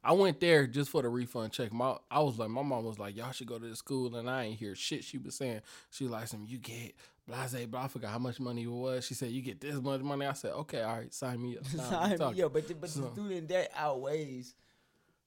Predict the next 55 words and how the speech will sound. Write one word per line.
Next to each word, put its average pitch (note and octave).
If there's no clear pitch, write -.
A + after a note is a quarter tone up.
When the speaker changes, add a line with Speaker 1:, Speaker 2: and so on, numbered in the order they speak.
Speaker 1:
Bro. A#2
No, F#3+
no, G#3
no, G3
no, F3+
no. E3+
It C3+
wasn't, F3
uh, D#3+
student D3+
loans. C3+
It C3
was C3
just A#2+
grants. A2
Speaker 2:
Okay, A2+
you A2+
had G2+
grants A#2
Speaker 1:
So C#3+
Speaker 2:
and G2+
shit. F#2+
Speaker 1:
it D3+
was D3
grants, B2
yeah. A2+
Like, B2
Speaker 2:
You G3+
was D3
Speaker 1:
and C3
Speaker 2:
good. D3+
Speaker 1:
then C#3+
I C#3
went D#3+
to E3
the, B2+
uh, B2+
first F3
I C#3+
went C3+
to C#3+
the, A#2
tried F3
to D3
get C3+
into B2+
the G#2+
Art C#3
Institute C#3
of A2
Atlanta. C3
They A#2
was A#2+
offering A#2
me A2+